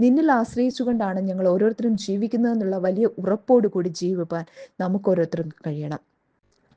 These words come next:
വിശ്വാസം എന്നതോ ആശിക്കുന്നതിൻ്റെ ഉറപ്പും കാണാത്ത കാര്യങ്ങളുടെ നിശ്ചയവുമാവുന്നു എന്നുള്ള ആ വലിയ ഉറപ്പോടുകൂടി നമ്മുടെ ഓരോരുത്തരുടെയും ക്രിസ്തീയ ജീവിതങ്ങളെ മുൻപോട്ട് നയിക്കുവാനായിട്ട് നമുക്ക് ഓരോരുത്തർക്കും കഴിയണം. ഈ കനാന്യ സ്ത്രീയുടെ ജീവിതം അതാണ് നമ്മളെ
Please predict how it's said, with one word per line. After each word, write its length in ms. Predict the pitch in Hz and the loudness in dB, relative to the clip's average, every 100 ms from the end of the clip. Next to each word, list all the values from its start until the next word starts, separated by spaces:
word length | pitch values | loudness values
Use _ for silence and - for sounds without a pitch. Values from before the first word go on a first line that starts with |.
| - - - | -20 -20 -4
വിശ്വാസം 540 | 196 - 226 220 226 214 | -4 4 4 4 2 0
എന്നതോ 360 | 202 185 190 - | 2 2 0 0
ആശിക്കുന്നതിൻ്റെ 640 | 220 226 220 226 233 226 226 | 0 0 0 2 4 6 4
ഉറപ്പും 260 | 185 151 - - | 2 -6 -10 -6
കാണാത്ത 340 | 214 214 226 226 | -4 -4 -6 -6
കാര്യങ്ങളുടെ 480 | 208 196 196 196 | -4 -2 -2 -2
നിശ്ചയവുമാവുന്നു 920 | 196 196 214 - 240 233 208 185 185 185 - | 0 0 -2 0 2 4 2 -4 -6 -8 -8
എന്നുള്ള 340 | 180 180 180 185 - - - | -6 -4 -4 -6 -10 -20 -4
ആ 80 | 247 311 | 0 2
വലിയ 300 | 277 240 277 | 4 4 4
ഉറപ്പോടുകൂടി 720 | 220 202 254 269 220 180 170 - - _ | 2 2 6 6 6 0 -2 -6 -20 _
നമ്മുടെ 280 | 233 247 302 | 2 4 6
ഓരോരുത്തരുടെയും 520 | 240 220 202 208 214 | 6 4 2 0 -2
ക്രിസ്തീയ 460 | 202 175 - 254 254 | -4 -10 -4 0 0
ജീവിതങ്ങളെ 640 | 196 185 185 196 185 175 | 0 -4 -4 -4 -2 -4
മുൻപോട്ട് 480 | 180 165 165 220 233 | -4 -4 0 0 0
നയിക്കുവാനായിട്ട് 600 | 185 170 180 165 170 165 151 | -2 -4 -4 -2 -2 -4 -4
നമുക്ക് 260 | 175 175 180 | -6 -4 -2
ഓരോരുത്തർക്കും 520 | 175 175 175 165 170 160 | 0 0 -2 -6 -4 -4
കഴിയണം. 320 | 143 151 147 - - - - | -4 -6 -8 -14 -20 -10 -2
ഈ 80 | 359 359 | 0 2
കനാന്യ 420 | 277 330 330 349 | 2 2 0 -2
സ്ത്രീയുടെ 400 | - 240 226 202 | -4 -2 2 2
ജീവിതം 440 | 190 175 165 170 165 | 0 -4 -4 -4 -4
അതാണ് 340 | 190 196 214 190 | -4 -2 -2 -2
നമ്മളെ 400 | 170 165 190 | -4 -2 -2